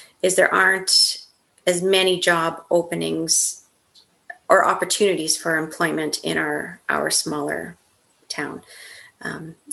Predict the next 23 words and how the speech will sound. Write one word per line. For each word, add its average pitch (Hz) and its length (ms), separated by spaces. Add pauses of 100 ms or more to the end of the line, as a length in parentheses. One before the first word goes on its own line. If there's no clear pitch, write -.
and 180 100
again, 165 280
there 160 160
are 156 100
advantages 170 680
to 196 120
being 202 380
here, 233 240
but 196 160
there 175 180
are 165 60
also 156 260
disadvantages, 156 880
and 160 240
finding 165 300
employment 160 540
placements, - 760
um, 143 340 (580)
is 190 120
a 180 80
little 170 200
bit - 640 (520)
trickier. - 580